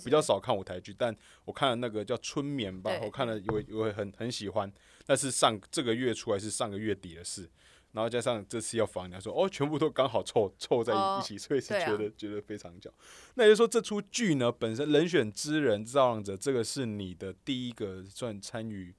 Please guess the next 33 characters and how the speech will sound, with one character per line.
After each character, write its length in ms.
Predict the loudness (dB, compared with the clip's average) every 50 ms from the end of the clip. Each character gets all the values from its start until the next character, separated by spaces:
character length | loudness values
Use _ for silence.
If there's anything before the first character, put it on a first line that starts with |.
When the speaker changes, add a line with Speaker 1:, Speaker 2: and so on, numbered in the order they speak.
| _ _ _ _ _ _ -10
Speaker 1:
呃， 100 | -10 -10
编 260 | -2 0 0 0 0
剧 140 | -4 -8 -8
的 80 | -8
作 260 | -8 -2 0 2 2
品 220 | 2 0 -8 -14 -16 -18
吗？ 140 | -20 -20 -20 _ _ _ -20 -20 -20 -16
Speaker 2:
呃， 280 | -10 -8 -4 -4 -4 -4
应 80 | -4 -2
该 180 | -2 -2 -2
是 280 | -4 -8 -8 -8 -8 -8
影 200 | -8 -10 -10 -8
视 200 | -8 -8 -10 -8
编 220 | -8 -8 -8 -8
剧 140 | -8 -10 -12
的 140 | -12 -12 -16
作 220 | -14 -14 -16 -16
品 200 | -16 _ -20 -20 -20 _
啦， 80 | -20 -12 -6
就 80 | -4
是 80 | -2 -2
我 80 | -2
学 200 | -4 -4 -6 -6
生 200 | -6 -6 -8 -10
时 160 | -10 -12 -12 -12
期 220 | -12 -14 -14 -14
有 200 | -12 -12 -12 -12
一 60 | -14
些 400 | -14 -14 -12 -12 -10 -10 -10 -10
学 200 | -12 -12 -12 -12
生 220 | -12 -12 -14 -16 -14
作 200 | -14 -14 -14 -14
品 180 | -16 -20 -20